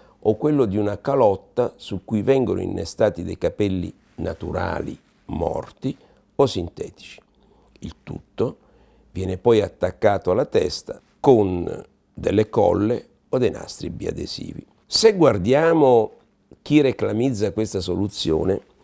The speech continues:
vedremo risultati straordinari, costi bassi, nessun problema collaterale, soprattutto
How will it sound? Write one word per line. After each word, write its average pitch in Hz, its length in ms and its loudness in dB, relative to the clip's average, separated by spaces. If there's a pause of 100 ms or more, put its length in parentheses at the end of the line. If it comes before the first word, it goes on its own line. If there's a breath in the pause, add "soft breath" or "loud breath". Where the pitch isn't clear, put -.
(400 soft breath)
vedremo 117 680 6 (300)
risultati 82 580 -8
straordinari, 143 840 0 (720)
costi - 380 -6
bassi, 131 680 2 (460)
nessun 135 360 2
problema 135 460 4
collaterale, 110 760 2
soprattutto 113 960 0